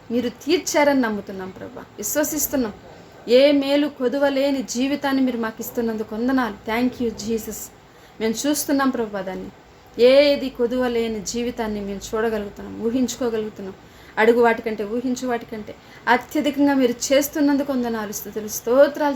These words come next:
చెల్లించుకుంటూ ఈ ప్రార్థనలో వా-, ఏకీభవించిన ఈ బిడ్డ జీవితంలో ప్రతి కొదువను మీరు కొట్టువేసి, కొట్టివేసి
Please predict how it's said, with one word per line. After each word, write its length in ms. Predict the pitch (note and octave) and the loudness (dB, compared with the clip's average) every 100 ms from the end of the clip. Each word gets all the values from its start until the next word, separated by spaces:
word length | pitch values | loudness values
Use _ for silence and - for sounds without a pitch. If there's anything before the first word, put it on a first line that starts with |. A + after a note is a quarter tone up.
| - | -4
చెల్లించుకుంటూ 500 | A3+ G#3+ - G3 F#3+ - - - | -8 -8 -12 -16 -16 -20 -20 -12
ఈ 40 | A3+ | -6
ప్రార్థనలో 580 | A#3+ C4+ B3+ C#4+ C#4 A#3+ | 2 4 4 2 2 2
వా-, 200 | A#3 A3+ | 0 0
ఏకీభవించిన 600 | A#3+ A#3+ C4 B3+ A#3+ A3 | -2 -2 -4 -2 -4 -4
ఈ 120 | A3 | -2
బిడ్డ 180 | A3 A3+ | 0 0
జీవితంలో 540 | B3 C#4+ C#4+ C#4+ B3 G#3+ - - - | 0 2 2 0 0 -2 -12 -20 -6
ప్రతి 260 | A#3 B3 D#4 | 0 0 0
కొదువను 480 | D4 C#4 C#4 D4+ D#4 | -4 -2 2 4 6
మీరు 180 | D4 C4+ | 4 2
కొట్టువేసి, 680 | - A#3 C4+ C4 A#3 - | -4 -6 -2 2 2 2
కొట్టివేసి 520 | A#3+ A3+ B3 A3+ - | -4 -2 2 2 2